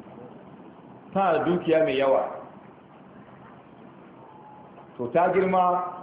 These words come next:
bai sai mata aure ya ba da dukiyarta ga mijinta, sai kawai sai shirya ya aure ta. Da ya aure ta,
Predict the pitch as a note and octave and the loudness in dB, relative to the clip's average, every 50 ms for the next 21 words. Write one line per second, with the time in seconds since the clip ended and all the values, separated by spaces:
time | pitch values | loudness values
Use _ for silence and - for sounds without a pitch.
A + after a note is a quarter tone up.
0 | - - - - - - - - - - - - - - - - - - A2+ C#3+ | -16 -18 -18 -18 -20 -20 -20 -20 -20 -20 -20 -20 -20 -20 -20 -18 -14 -8 -2 0
1 | G3 G3 G3 F#3+ F#3+ E3+ E3 E3+ E3+ E3+ E3+ - D#3+ F3 F3+ F3+ F#3+ F#3 F#3 F#3 | 0 2 2 0 0 0 0 0 0 0 0 2 2 4 4 4 4 4 4 2
2 | F#3 F#3 - - - - - - - - - - - - - - - - A2+ C3 | 0 -2 -6 -8 -12 -16 -18 -20 -20 -20 -20 -20 -20 -20 -20 -18 -10 -4 -2 0
3 | C3 E3 C#3+ C3+ - D#3+ F3 E3+ E3+ E3+ E3 E3+ E3 C#3 C3+ C#3 D3 C3+ C3+ A2 | 2 4 4 4 4 2 0 0 0 0 -2 0 0 -2 0 0 0 -2 -2 -4
4 | F2+ G2 F2+ - - - - - - - - - - - - - - - - - | -2 -4 -4 -4 -6 -10 -14 -14 -16 -18 -20 -20 -20 -20 -18 -18 -18 -20 -18 -18
5 | - - - - - - - - - - - - - - - - - D#3+ F3 F3+ | -20 -20 -18 -20 -20 -20 -20 -20 -20 -20 -18 -20 -20 -20 -18 -14 -6 -2 -2 0
6 | F3 - G#3 G3+ F3 C3 - F3 F#3 D3 - F3 E3 D#3 C3+ B2+ B2 A2 A2 A#2 | 2 2 2 2 2 2 0 0 -2 -2 0 0 0 2 2 2 2 2 2 0
7 | A#2+ A#2+ A#2+ - - - - - - - - - - - - - - - - - | 0 -2 -2 -4 -8 -10 -10 -14 -18 -18 -18 -18 -18 -20 -20 -20 -20 -20 -20 -20
8 | - - - - - - - - - - - - - - - - - - - G3 | -20 -20 -20 -20 -20 -20 -20 -20 -20 -20 -20 -20 -20 -20 -20 -20 -20 -16 -8 -2
9 | - C#3+ E3 F#3+ G3+ - A3 A#3 A3+ G#3 G3 - - G3+ G#3 G#3 G3+ G3 G3 - | 0 2 4 4 4 4 4 4 6 4 4 4 4 4 6 6 4 4 2 -2
10 | - | -4